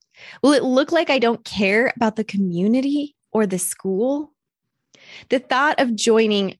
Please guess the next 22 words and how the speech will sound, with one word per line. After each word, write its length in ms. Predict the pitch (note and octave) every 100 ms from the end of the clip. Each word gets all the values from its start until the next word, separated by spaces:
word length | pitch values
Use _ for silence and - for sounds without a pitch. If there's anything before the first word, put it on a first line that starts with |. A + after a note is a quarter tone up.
| _ _ _ -
makes 300 | B2 F3 -
you 80 | -
cringe. 500 | - F2+ - - - _ _ _ - - - _ -
You 220 | A3+ A#3
know 220 | A#3 A3+
this 200 | A#3 B3
isn't 280 | - G#3 G3
what 160 | G3+ -
you 120 | G3+
want 240 | F#3+ F#3
to 100 | G3
spend 260 | - F#3+ F#3
time 340 | F#3+ E3+ F3+
on. 240 | E3+ E3+ G#3+
You 160 | A3+
know 520 | A3+ A3+ A3 A#3 A3+
you'll 200 | A3 G#3+
get 260 | G3 F#3 F#3
roped 540 | F#3 F#3 G#3+ C#4 C#4+ -
into 300 | - A3+ A3+
doing 460 | G3 F#3+ F#3+ F#3 F#3
something 680 | - F3 F3 E3+ E3 F3